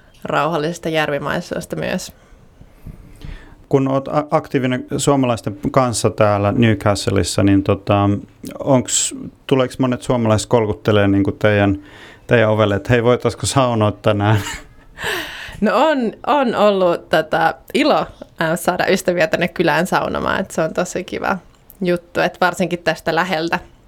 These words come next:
Speaker 1: Mulla asuu kolme kaveria tässä ihan muutaman kor-, korttelin päästä, niin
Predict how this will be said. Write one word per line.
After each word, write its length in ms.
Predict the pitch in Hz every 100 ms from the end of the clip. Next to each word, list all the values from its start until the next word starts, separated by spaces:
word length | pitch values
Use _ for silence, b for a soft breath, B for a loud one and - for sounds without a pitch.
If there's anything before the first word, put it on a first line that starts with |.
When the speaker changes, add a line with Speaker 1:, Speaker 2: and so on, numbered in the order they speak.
| - _ _ - _ _ - _ -
Speaker 1:
Mulla 180 | 175 156
asuu 420 | 175 165 165 156
kolme 280 | - 214 180
kaveria 340 | 160 156 156
tässä 280 | - 175 -
ihan 260 | 165 170 185 B B B -
muutaman 380 | 175 151 139
kor-, 280 | 156 151 - -
korttelin 460 | 214 208 - 170
päästä, 360 | 175 147 185 165
niin 200 | - 202